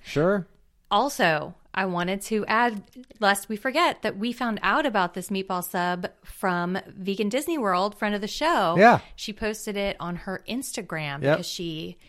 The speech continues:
Speaker 2: keeps up with all things vegan and Disney, and they have a Disney Springs location.
Speaker 1: Gotta watch out for stray hunting bullets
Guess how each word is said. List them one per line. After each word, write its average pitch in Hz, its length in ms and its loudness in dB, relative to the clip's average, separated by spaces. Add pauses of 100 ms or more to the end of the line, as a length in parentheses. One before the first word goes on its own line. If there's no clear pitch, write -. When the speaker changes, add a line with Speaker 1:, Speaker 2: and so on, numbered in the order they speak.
Speaker 2:
keeps - 320 -12
up 147 160 -8
with 147 120 -12
all 147 140 -6
things 160 320 -10
vegan 160 440 -8
and 165 160 -12
Disney, 175 400 -8
and 156 260 -10
they 151 140 -10
have 151 160 -10
a 147 60 -10
Disney 160 280 -12
Springs 147 460 -16
location. 190 580 -12 (580)
Speaker 1:
Gotta 101 100 -6
watch 117 320 -6
out 139 200 -6
for 107 160 -8
stray 113 540 -4
hunting 117 500 -4
bullets 98 580 -6